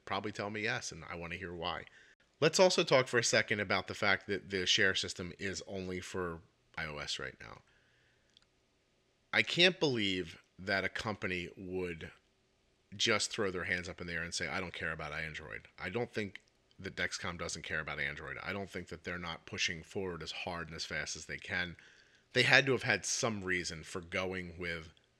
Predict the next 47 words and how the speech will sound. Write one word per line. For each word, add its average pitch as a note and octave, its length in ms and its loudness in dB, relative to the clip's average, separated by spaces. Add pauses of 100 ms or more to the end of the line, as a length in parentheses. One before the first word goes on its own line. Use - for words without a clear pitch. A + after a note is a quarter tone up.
(520)
I F#2+ 160 4
O E2 140 0
S D#2+ 200 -2
first. - 460 -4 (640)
I F#2 60 -2
know G2+ 120 4
they're G#2+ 160 4
saying G2+ 280 4
that F#2 100 -8
by F#2 120 0
the F#2 140 0
end F2+ 80 -2
of F2+ 100 -10
two, G#2 160 -6 (280)
two - 120 -6
thousand F2+ 380 -2
and E2 160 -8
fifteen, G#2 680 -4
Android, F2+ 640 -4
you F2+ 140 -6
know, D#2+ 100 -6
the, D#2 180 -12 (180)
the, E2+ 180 -6 (220)
the F2 120 -6
system F2+ 460 -2
will E2 140 -10
be D#2 300 -6 (220)
working E2+ 280 -8
with D#2+ 140 -8
Android, D#2+ 520 -4
but - 140 -6 (180)
I, - 60 -8 (160)
I F3+ 160 0
have G2+ 400 0
to E2 80 -8
bet D#2 320 -4 (420)
it'll F#2+ 160 -4
be E2 140 -6
sooner D2+ 360 0
than A#1 180 -14
that. A#1 200 -10
They're, G#2+ 260 -2
they, A#2+ 220 -2 (560)
they B2+ 140 8
gain B2+ 320 8
absolutely A2+ 580 2
nothing F2 600 -4